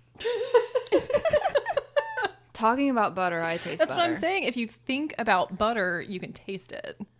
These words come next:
Speaker 2: I, I do taste, oh my God. I was thinking you guys are full of shit. But no.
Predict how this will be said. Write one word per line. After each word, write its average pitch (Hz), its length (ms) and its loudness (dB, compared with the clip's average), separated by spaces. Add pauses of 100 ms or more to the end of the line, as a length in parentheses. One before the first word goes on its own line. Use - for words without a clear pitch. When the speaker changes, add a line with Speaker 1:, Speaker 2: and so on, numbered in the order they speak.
(160)
Speaker 2:
I, 208 220 -4 (420)
I 233 80 4
do 240 260 0
taste, - 340 -4 (180)
oh 269 140 6
my 247 240 4
God. 202 480 4 (1200)
I 226 140 6
was 262 100 0
thinking 240 400 4 (300)
you 220 160 0
guys 220 200 4
are 220 60 0
full 220 220 2
of 233 80 2
shit. - 440 4 (960)
But 220 260 0
no. 202 540 2